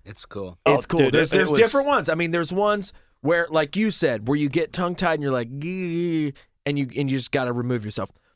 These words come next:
Speaker 2: There's ones like Chuck Oney from, uh, you know,
Speaker 3: Yeah,
Speaker 2: a cou-,
Speaker 3: yeah.
Speaker 2: a couple shows ago where, where Chuck was, was talking about meeting Donnie from Enough's Enough and was working with him and was like,
Speaker 3: Chuck E.
Speaker 2: "Somebody,
Speaker 1: Playing with them.
Speaker 2: somebody
Speaker 1: Yeah,
Speaker 2: save me.
Speaker 1: yeah.
Speaker 2: Somebody," you
Speaker 1: Yeah.
Speaker 2: don't, you don't wanna meet your heroes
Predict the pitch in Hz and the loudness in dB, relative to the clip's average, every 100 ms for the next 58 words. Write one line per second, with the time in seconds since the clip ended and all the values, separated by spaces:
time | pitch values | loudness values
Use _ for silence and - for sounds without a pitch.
0 | _ 143 147 151 156 160 156 - 175 160 | _ -2 0 0 0 0 -2 0 0 2
1 | 175 165 117 104 _ _ _ - 139 135 | 0 -2 -6 -12 _ _ _ -4 -2 -2
2 | - 135 147 123 117 135 151 139 151 139 | -6 -4 0 0 2 2 2 0 -2 -2
3 | - 156 143 139 131 131 135 117 _ _ | 0 0 0 0 0 0 -2 -4 _ _
4 | _ 143 143 170 175 151 147 143 127 127 | _ -2 0 0 0 0 0 0 -2 -2
5 | 143 - 147 143 143 135 131 131 131 143 | -2 -2 -4 -4 -4 -2 -2 -2 -4 -6
6 | 143 143 143 147 147 165 139 139 139 156 | -4 -4 -2 -4 -4 -4 -4 -4 -4 -4
7 | 139 143 143 139 123 131 147 151 147 135 | -2 -2 -2 -6 -6 -4 -4 -2 -4 -4
8 | 135 127 127 120 - - 117 - 143 165 | -6 -6 -6 -6 -8 -14 -10 -2 0 2
9 | 165 190 170 139 127 113 - 190 196 175 | 2 4 4 4 -2 -2 0 0 0 0
10 | 156 151 165 151 131 107 101 107 175 196 | 0 2 2 0 -4 -8 -6 -2 0 0
11 | 185 180 165 160 151 180 214 175 170 202 | 0 -2 -4 -4 0 2 2 -2 2 2
12 | 247 202 160 147 139 180 147 135 107 95 | 4 0 0 0 -2 -4 -4 -4 -6 -12
13 | - | -16